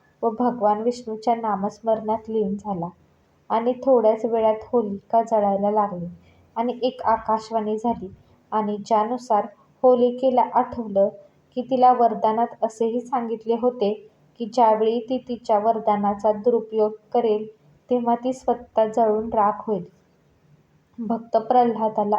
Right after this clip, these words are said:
अग्नी काहीही करू शकला नाही, मात्र होलिका त्या अग्नीत जळून भस्म झाली. अशा प्रकारे त्या दिवशी लोकांनी उत्सव साजरा केला आणि तो दिवस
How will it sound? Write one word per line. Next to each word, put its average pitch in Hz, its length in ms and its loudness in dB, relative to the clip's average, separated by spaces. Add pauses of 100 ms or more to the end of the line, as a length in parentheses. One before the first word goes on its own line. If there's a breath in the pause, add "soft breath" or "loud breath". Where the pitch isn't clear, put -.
अग्नी 220 300 -2 (140)
काहीही 233 440 0
करू 220 320 -2
शकला 208 400 -6
नाही, 202 240 -4 (540 soft breath)
मात्र 233 320 0 (100)
होलिका 214 460 0
त्या 233 200 -2 (120)
अग्नीत 226 360 -2 (460 loud breath)
जळून 233 340 0
भस्म 220 380 -6
झाली. 208 360 -8 (460 soft breath)
अशा 226 240 2
प्रकारे 233 500 0
त्या 220 240 0
दिवशी 233 380 -2
लोकांनी 240 440 0 (100)
उत्सव 214 300 -4
साजरा 214 460 0
केला 214 360 0 (420 loud breath)
आणि 214 180 -4 (120)
तो 233 120 2
दिवस 220 460 -2